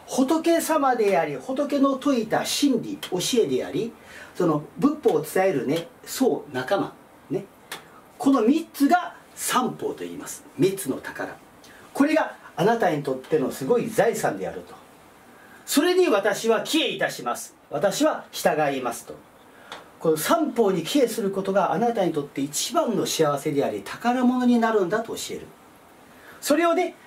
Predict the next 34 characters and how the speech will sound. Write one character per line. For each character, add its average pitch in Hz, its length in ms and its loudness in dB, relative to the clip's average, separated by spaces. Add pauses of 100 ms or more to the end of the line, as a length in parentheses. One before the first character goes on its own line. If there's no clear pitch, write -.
し - 260 -8
っ - 20 -20
か 202 140 2
り 135 220 -2 (180)
受 240 560 0 (100)
け - 60 -6
保 208 340 2
つ、 - 260 -4 (500)
三 269 560 0
忌 160 340 -8 (140)
を 262 280 2 (160)
従 160 200 2
事 131 160 -2
す - 160 -10
る。 - 100 -6 (680)
こ 320 100 4
れ 349 100 0
が 349 260 0 (220)
仏 240 300 0
法 160 200 4
の 117 160 -2
入 226 280 2
門、 196 300 0 (420)
出 - 260 -4
発 190 200 0
点 101 180 0
で 90 100 -8
あ 82 60 -8
る - 60 -18
と。 - 140 -20 (1300)
で、 - 280 0 (440)
こ 214 80 4
の 190 160 2
仏 220 220 2